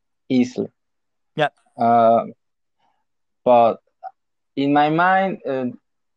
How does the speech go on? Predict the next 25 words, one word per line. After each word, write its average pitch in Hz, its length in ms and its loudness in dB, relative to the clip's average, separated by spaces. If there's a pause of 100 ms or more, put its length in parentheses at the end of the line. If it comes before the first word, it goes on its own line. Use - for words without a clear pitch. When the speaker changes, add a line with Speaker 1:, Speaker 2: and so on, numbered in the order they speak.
(540)
Speaker 1:
I 131 340 0 (160)
respect 110 340 -8
it, 135 60 -6
as 123 220 -2
I, 113 160 -4
as 110 180 -8
I 110 120 -6
said, - 300 -2 (180)
but 120 260 2 (640)
I 156 120 -2
don't 208 160 -2
have 196 160 -2
it 196 120 -4
in 156 100 -8
my 143 180 -10
top 160 260 -2
five 160 380 -2 (140)
directors 110 500 -8
of 104 100 -14
all 110 220 -2
time. - 300 -18 (1000)
Can 120 100 -4
you 135 80 0
believe 165 240 0
it? 440 80 0